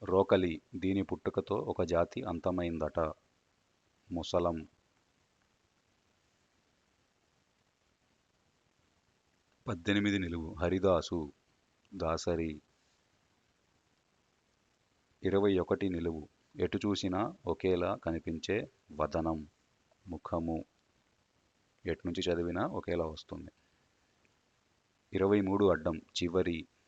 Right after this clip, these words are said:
ఆఖరి. ఇరవై మూడు నిలువు, బుద్ధుడి కాలం నాటి నర్తకి, ఆమ్రపాలి.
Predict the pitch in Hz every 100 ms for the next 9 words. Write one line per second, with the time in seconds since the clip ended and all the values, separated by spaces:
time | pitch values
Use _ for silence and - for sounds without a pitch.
0 | _ _ 90 82 - 87 82 82 - _
1 | _ _ _ _ _ _ _ _ _ _
2 | _ _ _ _ _ _ _ _ _ _
3 | _ _ _ _ 98 92 98 98 92 101
4 | 90 82 82 78 - _ - 87 85 101
5 | 104 90 87 90 87 82 78 131 107 78
6 | - 87 - 78 71 _ _ _ _ _
7 | _ _ _ _ _ _ _ _ 90 82
8 | 87 90 87 80 78 80